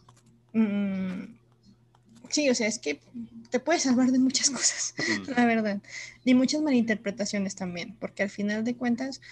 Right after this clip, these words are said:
Speaker 1: eh, como les decía, las emociones son pasajeras, y he, he conocido muchas personas que han perdido trabajos, han perdido amistades, porque simplemente a los...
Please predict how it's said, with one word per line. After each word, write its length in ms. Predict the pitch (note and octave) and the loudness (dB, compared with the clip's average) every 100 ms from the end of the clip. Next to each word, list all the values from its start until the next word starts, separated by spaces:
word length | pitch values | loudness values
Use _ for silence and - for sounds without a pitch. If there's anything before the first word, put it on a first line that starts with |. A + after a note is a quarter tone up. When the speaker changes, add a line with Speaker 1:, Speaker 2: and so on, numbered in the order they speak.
| - - _ | -20 -20 _
Speaker 1:
eh, 580 | - G#3+ G3+ G3 F#3+ F#3+ F#3+ | -2 2 2 2 2 0 0
como 160 | G#3 | 0
les 140 | G3+ G3+ | 2 0
decía, 240 | G3+ G#3 | 0 0
las 140 | G3 | -2
emociones 360 | G3+ G3+ G#3+ A3+ | -2 -2 -2 -2
son 160 | A#3 A3+ | -2 -2
pasajeras, 600 | A#3 G#3+ G3 F#3+ F#3+ - | -4 -2 -2 -2 -4 -6
y 160 | G#3 G3+ | -2 2
he, 220 | G#3 G#3+ | 2 0
he 180 | - A#3 | -4 -2
conocido 440 | B3 B3 - G#3+ G#3+ | 2 0 2 0 0
muchas 300 | G#3+ A3+ - | -2 -4 -6
personas 480 | G#3 G3 F#3+ G3 | -6 -2 -2 -2
que 80 | G3 | -2
han 80 | G3+ | -2
perdido 280 | G3+ G3+ G3+ | 0 2 0
trabajos, 420 | F#3+ F3+ F3+ G3+ | 0 -4 -4 -6
han 100 | G3 | -6
perdido 240 | G3+ G3+ G3 | -2 -2 0
amistades, 500 | F#3 - F3+ F#3 F#3 | -2 -4 -4 -4 -6
porque 280 | - - | -10 -8
simplemente 680 | F#3 F#3+ G3+ G#3 G#3 G3+ A3 A#3 - - - _ _ | -6 -6 -2 -2 -2 -2 -6 -8 -20 -20 -20 _ _
a 120 | A3 | 2
los... 360 | G#3+ A3+ A3+ - | 4 2 0 -10